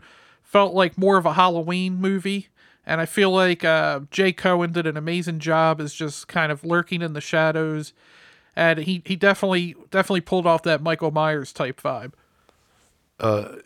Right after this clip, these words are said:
Speaker 2: yeah, I, I agree. He definitely did. And, and, uh, and let's not forget, you know, uh, Adrienne Barbeau's in it, you know, and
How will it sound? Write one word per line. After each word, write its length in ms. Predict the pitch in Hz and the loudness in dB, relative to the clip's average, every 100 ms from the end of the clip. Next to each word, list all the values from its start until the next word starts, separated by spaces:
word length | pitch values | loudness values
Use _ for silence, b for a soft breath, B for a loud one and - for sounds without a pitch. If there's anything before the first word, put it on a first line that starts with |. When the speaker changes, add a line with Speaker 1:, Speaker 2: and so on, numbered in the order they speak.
| _ | _
Speaker 2:
yeah, 360 | - 117 127 113 | -12 -2 2 4
I, 220 | 120 143 | 4 2
I 200 | 127 131 | 2 2
agree. 720 | 143 120 143 135 92 78 78 | 2 0 0 0 -2 -6 -8
He 160 | 101 117 | -4 0
definitely 440 | 123 123 120 113 | 2 2 0 0
did. 240 | 107 113 104 | 2 2 2
And, 140 | 98 | 0
and, 180 | 104 98 | 0 2
uh, 160 | 95 104 | 2 2
and 100 | 107 | 0
let's 220 | 110 - | 0 0
not 120 | 110 | -2
forget, 300 | 110 110 107 | -2 -4 -2
you 100 | 107 | -2
know, 320 | 104 101 95 | -2 -2 -2
uh, 340 | 101 98 98 - | -2 0 -2 -4
Adrienne 420 | 107 107 110 107 | -4 -2 -2 0
Barbeau's 480 | 98 98 98 107 107 | 2 0 0 -2 -2
in 120 | 98 | -2
it, 200 | 107 - | -4 -6
you 120 | 107 | -4
know, 240 | 107 107 101 | -2 -2 -2
and 200 | 95 | -4